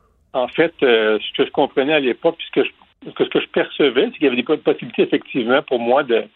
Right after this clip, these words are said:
euh, d'accomplir des choses, mais cette dame-là a muselé,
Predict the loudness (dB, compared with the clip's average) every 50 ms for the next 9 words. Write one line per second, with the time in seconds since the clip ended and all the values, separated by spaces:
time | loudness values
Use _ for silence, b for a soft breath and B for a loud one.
0 | b b b b b b -4 -2 -2 0 0 -2 0 0 -2 -2 0 0 -2 0
1 | 2 0 0 2 2 0 0 0 -2 -4 -4 -2 0 2 2 0 0 -2 -2 -2
2 | -2 -2 0 0 -2 -2 -2 0 0 0 2 0 0 0 -2 -4 -2 0 -2 -2
3 | -2 -2 0 0 2 2 2